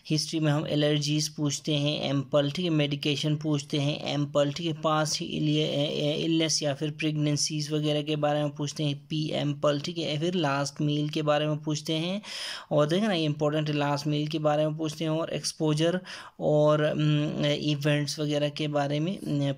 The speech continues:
पूछते हैं, ठीक है। ठीक है, तो ये हिस्ट्री है जो हम सेकेंडरी सर्वे में पूछते हैं। अब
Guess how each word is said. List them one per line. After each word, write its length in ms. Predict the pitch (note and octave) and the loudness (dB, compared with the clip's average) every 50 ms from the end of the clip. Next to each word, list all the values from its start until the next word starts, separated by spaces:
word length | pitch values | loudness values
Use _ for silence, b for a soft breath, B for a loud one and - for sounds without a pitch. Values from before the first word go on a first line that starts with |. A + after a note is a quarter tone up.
| - - | -2 -2
पूछते 340 | D3+ C#3+ C#3 - - D#3+ | -2 -2 -2 -2 -4 -2
हैं, 260 | C#3+ C#3 C#3+ C#3+ C#3 - | -2 0 0 -2 -4 -4
ठीक 200 | - F3 D#3 - | -4 -6 -4 -4
है। 280 | F3+ F#3 F#3+ - - _ _ _ _ _ _ _ _ _ _ - - | -4 -6 -6 -8 -16 _ _ _ _ _ _ _ _ _ _ -12 -10
ठीक 120 | B3+ C#4+ | -8 -6
है, 140 | - - E3 | -4 -4 -4
तो 120 | D3+ E3+ | -2 -2
ये 200 | E3 D#3+ E3+ E3 | 0 2 2 2
हिस्ट्री 380 | D#3 D#3 D#3+ D3 - - F3 D3+ | 2 2 2 0 0 -2 -2 -2
है 120 | C#3+ D3 | -2 0
जो 120 | D3 D3 D3 | 0 0 0
हम 100 | D#3 D3 | 0 0
सेकेंडरी 340 | D3+ C#3+ C3+ C#3 C#3 C#3 C3+ | -2 -2 -2 -2 -2 -2 -2
सर्वे 280 | - D3+ D3 C#3+ D3+ | -2 -2 -2 -2 -2
में 100 | D#3+ E3 | -2 -2
पूछते 300 | D#3 - E3+ D3+ - F3+ | -4 -4 -6 -4 -2 -2
हैं। 80 | F3 F3 | -4 -4
अब 80 | D#3 | -4